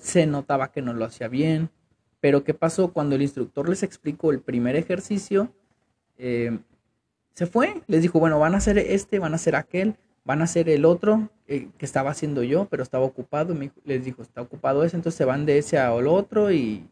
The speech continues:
así les explicó. Pero estamos hablando que era su primer día, se notaba que era su primer día en el gimnasio, entonces les explicó el primer ejercicio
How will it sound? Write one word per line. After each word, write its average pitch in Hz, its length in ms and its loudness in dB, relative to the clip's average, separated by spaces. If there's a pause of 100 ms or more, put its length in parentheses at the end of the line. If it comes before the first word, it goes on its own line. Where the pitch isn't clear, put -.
así 139 220 -2
les 214 140 -2
explicó. 220 520 0 (880)
Pero 175 140 4
estamos 247 340 2
hablando 220 400 6
que 196 100 6
era 214 120 8
su 196 240 2
primer 170 480 4
día, 240 460 2 (220)
se 165 200 4
notaba 175 640 4 (160)
que 156 280 6
era 254 200 2
su - 180 0
primer 151 320 0
día 185 80 0
en 190 60 0
el 196 80 2
gimnasio, 151 480 -2
entonces 147 280 0
les 160 200 2
explicó 156 600 -2
el 190 140 0
primer 156 280 0
ejercicio 202 720 -2